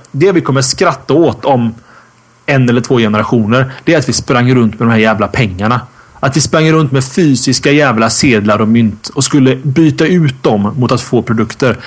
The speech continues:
När vi ser tillbaka på våran tid så kommer vi skratta över den punkten. Jag är helt övertygad om det.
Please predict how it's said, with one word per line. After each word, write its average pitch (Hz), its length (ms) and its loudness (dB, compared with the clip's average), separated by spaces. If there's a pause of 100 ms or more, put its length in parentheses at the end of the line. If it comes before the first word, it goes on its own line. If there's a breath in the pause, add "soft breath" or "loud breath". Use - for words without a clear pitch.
(220 loud breath)
När 139 140 0
vi 156 60 4
ser 180 120 2
tillbaka 175 460 2
på 170 120 -2
våran 139 240 2
tid 135 260 2
så - 60 -8
kommer 120 140 0
vi 113 80 0
skratta - 420 -4
över 104 120 0
den 95 140 -4
punkten. 104 420 -4
Jag 107 80 -2
är 104 40 -2
helt 117 380 -2
övertygad 104 520 0
om 98 120 -4
det. 95 100 -6